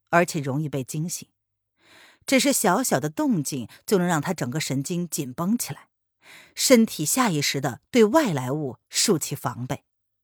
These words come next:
当然，林渊察觉到有人对马车动了手脚，不过他此时确实不能现身，只能等阿祥回来之后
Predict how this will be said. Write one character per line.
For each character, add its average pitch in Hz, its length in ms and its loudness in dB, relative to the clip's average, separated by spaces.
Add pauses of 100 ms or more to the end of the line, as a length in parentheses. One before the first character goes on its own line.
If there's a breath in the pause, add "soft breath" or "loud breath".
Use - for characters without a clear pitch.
(1080)
当 156 160 2
然， 123 320 -4 (420)
林 226 160 4
渊 233 160 6
察 160 260 0
觉 170 120 -6
到 170 80 2
有 135 160 2
人 139 120 0
对 170 140 0
马 127 220 -2
车 160 320 -2
动 160 180 -2
了 120 80 -2
手 123 300 -4
脚， - 220 -6 (440)
不 165 120 4
过 - 240 -4 (300 loud breath)
他 202 140 4
此 - 240 -2
时 - 160 -4
确 160 160 -4
实 - 80 -6
不 143 120 -6
能 131 120 -2
现 127 240 -4
身， 160 220 -8 (600 loud breath)
只 240 120 2
能 269 120 6
等 190 200 4
阿 247 140 8
祥 214 200 2
回 143 240 -2
来 277 100 2
之 139 160 -2
后 113 340 -8